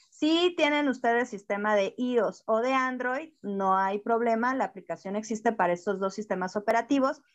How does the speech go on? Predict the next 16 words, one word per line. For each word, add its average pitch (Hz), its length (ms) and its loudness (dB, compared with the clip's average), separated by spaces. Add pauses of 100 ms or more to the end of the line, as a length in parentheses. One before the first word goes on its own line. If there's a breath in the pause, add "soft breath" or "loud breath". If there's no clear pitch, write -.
(160)
así 269 220 -4
que 370 100 0
se 359 80 2
van 294 200 -2
ustedes 277 520 0
rápidamente 226 680 -4
a 208 60 -2
su - 140 -14
Play 208 200 4
Store, 269 340 0 (460 soft breath)
bajan 294 640 0
la 226 60 2
aplicación 208 640 -2
de 240 60 -2
una 233 120 -2
manera 202 500 -2